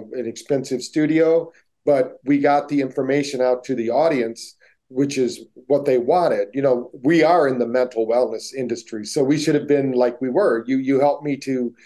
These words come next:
do something I would have never had the time to do. We, I think we might have spent forty-five minutes. You did the video, we did the video, I walked away, you created reels from it,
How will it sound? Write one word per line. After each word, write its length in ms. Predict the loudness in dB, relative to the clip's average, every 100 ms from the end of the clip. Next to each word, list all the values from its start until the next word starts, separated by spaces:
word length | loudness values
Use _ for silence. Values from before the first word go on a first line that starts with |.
| -20 _ _ -2
do 100 | 0
something 360 | 2 2 2
I 80 | 4
would 100 | 4
have 80 | 4
never 240 | 2 2
had 140 | 2 -2
the 40 |
time 280 | -4 -4 -4
to 100 | 0
do. 300 | 2 2 2
We, 140 | 2 2
I 80 |
think 200 | 2 2
we 80 | 2
might 200 | 2 2
have 80 | 0
spent 340 | -2 -2 -2 -4 0
forty-five 440 | 2 2 2 2
minutes. 460 | 0 -4 -8 -18 -20 _ _ -12
You 120 | -6 -2
did 180 | 0
the 80 | 0
video, 400 | 0 2 0 0
we 120 | -2
did 180 | 0 0
the 80 | 0
video, 300 | 2 4 4
I 100 | 4
walked 300 | 4 0 0
away, 260 | 0 2 2
you 260 | 0 -4
created 460 | -4 -2 0 0 -4 _ _
reels 380 | 0 2 2 -2
from 240 | -6 -6
it, 140 | -8